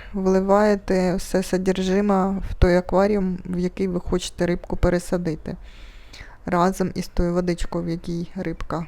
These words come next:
була в пляшечці. Дуже класний метод таких малих ловить. Але вони і так, е, свободно туди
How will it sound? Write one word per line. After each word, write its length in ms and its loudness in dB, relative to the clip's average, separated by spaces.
була 240 -4
в 280 -12
пляшечці. 640 -8
Дуже 260 0
класний 460 -2
метод 500 -2
таких 360 -4
малих 520 -2
ловить. 460 -4
Але 360 2
вони 400 0
і 300 -4
так, 360 2
е, 520 0
свободно 680 2
туди 240 2